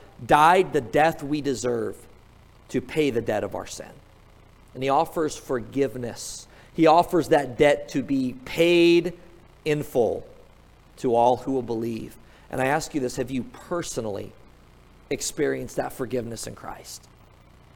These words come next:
Have you personally put your faith and trust in Christ as your Lord and Savior? You see, all these things that we read about in, in Ephesians four seventeen through thirty-two, right? All these things, trying to do these things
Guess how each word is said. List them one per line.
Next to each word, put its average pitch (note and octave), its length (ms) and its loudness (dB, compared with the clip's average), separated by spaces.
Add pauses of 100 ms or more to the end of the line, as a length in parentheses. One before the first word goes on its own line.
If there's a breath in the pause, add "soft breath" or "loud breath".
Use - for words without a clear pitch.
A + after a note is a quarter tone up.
(180)
Have C#3+ 100 -2
you F3 80 -2
personally F3 560 0
put D#3+ 220 -2
your D#3+ 240 2
faith G3+ 340 2
and E3 180 -4
trust D3 340 0
in C#3+ 120 -6
Christ C3 440 -8 (420 soft breath)
as D3 140 2
your D#3 140 2
Lord D3 240 2
and B2 100 -4
Savior? C3 380 -2 (180 loud breath)
You E3+ 60 -6
see, G3+ 100 6
all G3+ 140 10
these B3 160 4
things C4 180 4
that A#3 60 4
we A3+ 80 2
read A3+ 180 6
about A3+ 260 8
in, G3 160 6
in G3 140 0
Ephesians G#3+ 560 0
four G#3+ 420 6 (260 loud breath)
seventeen A3 500 4
through G3 160 -2
thirty-two, A3 680 6 (260 loud breath)
right? G3 360 8
All B3 280 8
these B3 220 2
things, A#3 260 4
trying A3+ 340 2
to F#3 60 2
do A3 200 0
these A3 240 -4
things A3 420 2